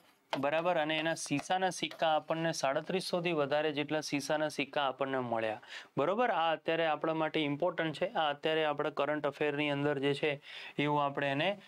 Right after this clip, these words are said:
કહી શકીએ છીએ, બરાબર? એટલે આ વંશ યાદ રાખવાનું.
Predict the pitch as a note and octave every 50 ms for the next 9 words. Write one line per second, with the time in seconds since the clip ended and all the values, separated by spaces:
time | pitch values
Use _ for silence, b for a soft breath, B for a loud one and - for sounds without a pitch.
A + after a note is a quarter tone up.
0 | B B _ - F3 F3+ F3+ - - D3 D3 - - B2+ A#2+ G#2 A#2+ A#2 A#2 A#2+
1 | B2 D3 F3 G3 A3+ G#3+ E3+ E3+ E3 D#3 D#3 D#3 D#3+ E3+ D#3+ - - D#3 C#3+ C3+
2 | C3 C3 B2+ B2 - B2+ B2+ B2+